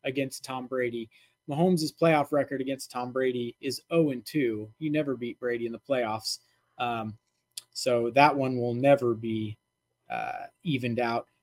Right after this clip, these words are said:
But this I thought was a pretty crazy fact. Tom Brady handed Patrick Mahomes his first ever regular season loss, his first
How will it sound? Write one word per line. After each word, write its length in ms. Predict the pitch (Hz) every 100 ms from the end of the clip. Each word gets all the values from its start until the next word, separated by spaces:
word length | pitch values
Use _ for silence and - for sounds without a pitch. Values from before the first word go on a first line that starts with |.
| _
But 260 | 156 139 - _ _ _ -
this 240 | 160 196
I 80 | 175
thought 280 | 156 160 143
was 120 | 131
a 60 | 131
pretty 280 | 143 139 - _ _
crazy 280 | - 131 120
fact. 340 | 113 120 104 - _ _ _ _ -
Tom 260 | 175 226 254
Brady 400 | 226 202 185 170
handed 420 | 175 170 160 147
Patrick 420 | 165 175 - 185
Mahomes 600 | 190 156 160 147 139 - - _ -
his 200 | 151 -
first 340 | 185 214 -
ever 340 | 175 156 143
regular 440 | 123 139 147 165 160
season 420 | - 160 143 170
loss, 560 | 139 120 123 - - - _ _ _ -
his 200 | 151 -
first 560 | - 190 226 - -